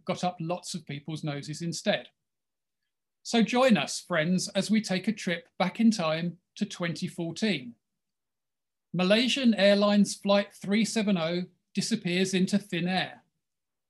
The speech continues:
Germany wins the Soccer World Cup. The first Guardians of the Galaxy movie comes out.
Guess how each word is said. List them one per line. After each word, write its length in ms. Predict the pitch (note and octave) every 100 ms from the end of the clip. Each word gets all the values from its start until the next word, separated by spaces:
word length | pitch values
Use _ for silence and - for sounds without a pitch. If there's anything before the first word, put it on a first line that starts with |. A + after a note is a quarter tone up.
| _
Germany 560 | - B3 C4+ F#3 C#3+ C3+
wins 300 | D#3 D#3+ D#3
the 80 | D3+
Soccer 380 | - G3 G3 G3
World 360 | E3+ F3 F#3 -
Cup. 320 | F#3+ - _ _ _ _ _ _ _ -
The 80 | G3+
first 480 | - F#3 F3 - -
Guardians 500 | E3 E3 E3+ F3 G3
of 120 | F#3+
the 80 | G3
Galaxy 540 | B3 B3 - - D3
movie 300 | C#3 C3+ C#3+
comes 340 | - C3+ C#3
out. 280 | D3+ C#3+ -